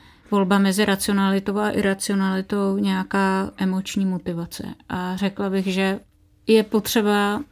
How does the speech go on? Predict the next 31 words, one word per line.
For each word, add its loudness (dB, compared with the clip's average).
usilovat 2
v 2
době 2
krizí 2
nebo 2
v 0
době 0
otřesu -2
jistoty. -2
Právě 2
není 6
apel 2
na 4
to, 0
buďme 0
racionální, -2
ale 0
je -2
to -2
péče -4
o -2
naše -4
emocionální -2
potřeby. -6
To -4
znamená -4
o -2
pocit, -4
že 0
jsem 2
vidět, 2